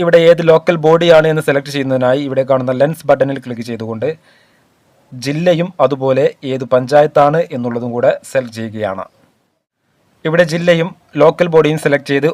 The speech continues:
ഓക്കെ ബട്ടൺ ക്ലിക്ക് ചെയ്യുക. തൊട്ട് താഴെ പറയുന്നുണ്ട് വോട്ടർ ഐ ഡിയുടെ നെയിം അല്ലെങ്കിൽ വോട്ടർ ഐ ഡി കാർഡ് നമ്പർ എൻ്റർ ചെയ്യാൻ. ഇവിടെ ഞാൻ എൻ്റെ പേര്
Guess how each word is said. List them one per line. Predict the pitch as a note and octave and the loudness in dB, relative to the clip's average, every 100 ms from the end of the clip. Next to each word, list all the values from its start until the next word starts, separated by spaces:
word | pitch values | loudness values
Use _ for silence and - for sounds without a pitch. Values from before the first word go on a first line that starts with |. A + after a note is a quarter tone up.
| - C#3 | 4 2
ഓക്കെ | - E3+ D3 | 4 2 4
ബട്ടൺ | C3+ D#3 | 2 0
ക്ലിക്ക് | D#3+ D#3+ A2 | -2 -2 -2
ചെയ്യുക. | G2+ F#2+ E2+ - _ _ _ _ _ _ _ _ _ _ _ _ _ _ | -4 -6 -8 -12 _ _ _ _ _ _ _ _ _ _ _ _ _ _
തൊട്ട് | F3+ G3+ | 2 6
താഴെ | F#3+ F#3+ G#3+ | 8 8 6
പറയുന്നുണ്ട് | F#3+ F3 E3 D#3+ D3+ E3+ - _ _ C3+ | 6 4 4 0 4 4 2 _ _ 0
വോട്ടർ | D3 E3+ | 2 6
ഐ | E3+ D3+ | 4 4
ഡിയുടെ | D3+ D3 F3 - C#3+ | 2 2 2 -2 -4
നെയിം | C3+ C#3 D#3+ F3+ - _ _ _ _ _ _ _ - | -2 0 2 0 -2 _ _ _ _ _ _ _ 0
അല്ലെങ്കിൽ | C#3+ C#3+ D3 | 0 0 0
വോട്ടർ | C#3+ C#3 | 0 2
ഐ | D3 | 0
ഡി | D3 C#3 | 0 2
കാർഡ് | C3+ C#3 C3 | 2 2 0
നമ്പർ | C3+ D#3+ - | 2 0 0
എൻ്റർ | B2 A#2+ - | -4 -6 -8
ചെയ്യാൻ. | G#2+ G2 C3+ | -8 -8 -8
ഇവിടെ | B2+ D3+ - _ C3+ | 2 2 0 _ -2
ഞാൻ | C3 - _ C3 | -2 -2 _ -4
എൻ്റെ | B2 B2+ | -2 -2
പേര് | C3+ D#3+ | -2 -2